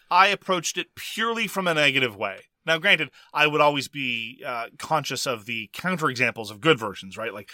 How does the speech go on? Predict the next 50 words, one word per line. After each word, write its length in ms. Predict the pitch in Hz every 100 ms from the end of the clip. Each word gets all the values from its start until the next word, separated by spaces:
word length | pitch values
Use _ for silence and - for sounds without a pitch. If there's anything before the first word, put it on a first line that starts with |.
| -
there 100 | 123
are 40 | 117
still 240 | 151 131
great 360 | - 110 120 127
worker 240 | 120 -
placement 360 | 117 120 113 107
games 200 | 113 104
being 200 | 113 101
done. 120 | 104
There's 120 | 104
still 140 | - 110
great 200 | 120 120
auction 320 | 123 - 117
games. 160 | 110 - -
All 180 | 247 359
of 80 | 277
these 280 | 220 180 - - -
categories 500 | - 196 196 185 143
of 80 | 131
games 280 | 147 139 123
that 80 |
I 80 | 120
say 160 | 131 127
are 120 | 127
overdone, 540 | 127 110 143 135 101 - - -
you 120 | 147
still 200 | - 226
see 220 | - 185 135
great 600 | - 139 135 151 180 175
examples 560 | 135 117 131 123 113 104
of 80 | 104
these 180 | 104 -
being 240 | 113 95
released, 460 | 92 85 - - -
right? 160 | 120 -
Again, 220 | 175 127 - _
Whale 240 | 147 254 175
Riders 460 | 110 113 196 208 -
is 300 | 147 143 139
an 100 | 151
order 300 | 160 151 180
fulfillment 460 | - 170 214 170 104
game, 240 | 95 92 -
and 80 |
I'm 120 | 151 180
tired 280 | 240 277
of 60 | 127
order 140 | 120
fulfillment 500 | 113 113 101 104 101
games, 260 | 113 107